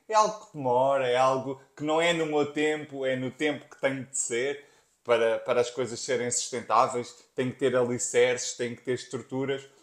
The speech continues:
senão ga-, ganhamos X, mas recuperamos Y, como é óbvio, porque não há estrutura, não há sedimento para que aquilo seja sustentável a longo prazo. E as dietas também promovem este tipo de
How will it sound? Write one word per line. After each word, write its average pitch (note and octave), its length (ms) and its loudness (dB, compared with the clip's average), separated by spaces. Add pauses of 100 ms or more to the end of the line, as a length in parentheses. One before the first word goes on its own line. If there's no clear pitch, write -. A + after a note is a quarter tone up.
(160)
senão F3 580 -4 (280)
ga-, E3+ 260 4
ganhamos F3+ 480 0
X, F#3+ 380 -6
mas G3+ 280 -10
recuperamos F#3 760 -10
Y, D#3+ 440 -12 (220)
como E3 200 -6
é E3 80 0
óbvio, D#3 400 0 (220)
porque C#3+ 200 -8
não D#3+ 100 0
há D#3 80 4
estrutura, D3+ 540 -2
não C#3 120 -4
há D3 140 0
sedimento D3+ 640 -4 (360)
para D#3 260 6
que D#3 320 0
aquilo D#3+ 260 -2
seja D3+ 360 0
sustentável C#3+ 580 -2
a C#3+ 120 -2
longo C#3+ 280 -6
prazo. C3+ 360 -2 (300)
E C#3+ 120 0
as C#3 120 0
dietas D3 440 0
também D#3 320 -8
promovem D3 680 -4
este D3 220 -10
tipo C#3 240 -10
de C#3 200 -6